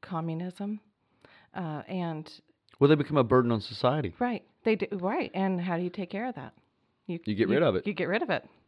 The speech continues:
Speaker 1: It's the same thing, um, not to get, you know, overly political, but it's the same thing, like, with Obamacare. Um, the, the concerning thing is, like, they, <sighs> there's,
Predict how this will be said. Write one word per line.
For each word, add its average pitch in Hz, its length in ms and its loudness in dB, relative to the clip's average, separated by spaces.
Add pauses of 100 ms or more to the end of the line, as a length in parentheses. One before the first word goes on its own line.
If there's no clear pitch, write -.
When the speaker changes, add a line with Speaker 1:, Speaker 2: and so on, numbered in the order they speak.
(560)
Speaker 1:
It's 214 140 0
the 220 80 -6
same 208 280 0
thing, 190 420 -2
um, 165 320 -4
not 180 240 -2
to 202 60 -16
get, 175 260 -8
you 202 80 -4
know, 170 80 -4
overly 180 260 -4
political, 170 460 -8
but 202 220 0
it's 185 200 -2
the - 80 -20
same 185 160 0
thing, 185 200 -4
like, 165 180 -6
with 170 100 -6
Obamacare. 165 640 -6 (560)
Um, 175 340 -2
the, 180 140 -4 (300)
the 208 60 -6
concerning 190 520 -2
thing 208 240 -4
is, 214 200 -2
like, 175 260 -6
they, 175 280 -4 (2500)
<sighs> 220 80 -4 (640)
there's, 208 380 0